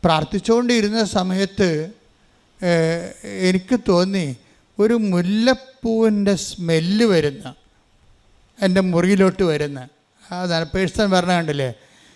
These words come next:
അപ്പോൾ അമ്മയോട് ചോദിച്ചു, "അമ്മേ, മുല്ലപ്പൂവിൻ്റെ സ്മെല്ല് വരുന്നുണ്ടല്ലോ" എന്ന് പറഞ്ഞു. ആ, അപ്പോൾ അവൾക്ക്, അവളുടെ മനസ്സിൽ തോന്നി, "നീ വെളുപ്പിനെ അടഞ്ഞു കിടക്കണ വാതിലല്ലേ, വാതിൽ തുറക്കാൻ" പറഞ്ഞു.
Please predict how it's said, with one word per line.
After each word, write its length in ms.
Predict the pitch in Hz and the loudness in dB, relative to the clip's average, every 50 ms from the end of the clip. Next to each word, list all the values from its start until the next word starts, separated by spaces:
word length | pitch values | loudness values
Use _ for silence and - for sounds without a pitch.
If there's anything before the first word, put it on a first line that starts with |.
| _ _ _ _ - - | _ _ _ _ -4 -2
അപ്പോൾ 240 | 175 - - 247 226 | -2 0 2 2 2
അമ്മയോട് 640 | 220 202 190 190 190 202 226 247 269 269 269 254 | 2 2 0 0 0 0 0 2 4 4 4 4
ചോദിച്ചു, 360 | 226 220 208 190 185 185 - 190 | 2 2 2 2 2 0 0 -2
"അമ്മേ, 440 | 175 160 165 180 190 208 214 220 214 - _ _ _ _ _ _ _ _ - 196 | -2 -2 -2 0 0 2 0 0 -2 -8 _ _ _ _ _ _ _ _ -6 -2
മുല്ലപ്പൂവിൻ്റെ 760 | 190 208 220 233 233 - - - 240 226 220 214 208 214 | -2 2 2 2 2 2 0 -4 -2 -2 0 2 2 0
സ്മെല്ല് 540 | 196 - - - - 196 175 165 180 202 220 | 0 -2 -4 -8 -4 -2 0 0 2 2 2
വരുന്നുണ്ടല്ലോ" 720 | 202 180 165 165 160 160 156 151 143 147 147 147 147 147 143 | 2 2 2 0 -2 -2 -2 -2 -2 -2 -2 -2 -2 -2 -4
എന്ന് 140 | 143 139 | -4 -6
പറഞ്ഞു. 120 | 139 143 139 - - _ _ _ _ _ _ _ - | -10 -12 -14 -20 -20 _ _ _ _ _ _ _ -2
ആ, 300 | 170 160 151 147 156 165 | 0 0 0 0 -2 -4
അപ്പോൾ 540 | 160 - - 220 220 220 220 214 208 202 175 - - - _ _ _ _ _ _ _ | -6 -2 0 2 4 4 4 2 0 -4 -8 -12 -18 -20 _ _ _ _ _ _ _
അവൾക്ക്, 420 | - 180 185 214 226 214 220 254 | -6 -2 0 0 0 0 0 -2
അവളുടെ 380 | 247 220 190 196 196 214 220 233 | -4 -2 -2 -2 0 2 2 0
മനസ്സിൽ 340 | 214 202 185 185 180 190 214 | 0 0 0 0 0 -2 -2
തോന്നി, 480 | 202 214 196 185 180 180 175 175 175 165 - _ _ _ _ _ _ - - | -2 0 0 0 0 0 -2 -4 -6 -8 -12 _ _ _ _ _ _ -10 -6
"നീ 480 | 175 180 196 202 196 190 180 175 - - - - - - - - - | -2 0 0 0 0 -2 -6 -10 -12 -16 -20 -20 -20 -20 -20 -10 -2
വെളുപ്പിനെ 480 | 180 170 170 175 175 - 208 196 202 208 | 0 2 2 2 0 0 0 0 2 2
അടഞ്ഞു 360 | 196 180 170 180 180 196 214 | 2 0 0 0 0 0 0
കിടക്കണ 280 | 214 202 196 - 196 185 | 0 0 0 0 0 -2
വാതിലല്ലേ, 680 | 170 160 156 160 160 180 185 160 156 143 143 135 135 123 - - _ _ _ _ - - | 0 2 2 2 2 2 0 0 -2 -4 -6 -6 -8 -10 -14 -20 _ _ _ _ -6 0
വാതിൽ 380 | 165 160 160 170 170 190 190 | 2 2 2 2 0 -2 -2
തുറക്കാൻ" 520 | 180 180 165 156 156 - - 175 165 165 156 | -2 -2 -2 -2 -4 -4 -4 -4 -4 -2 -4
പറഞ്ഞു. 320 | 151 139 135 131 135 143 | -6 -6 -6 -8 -12 -16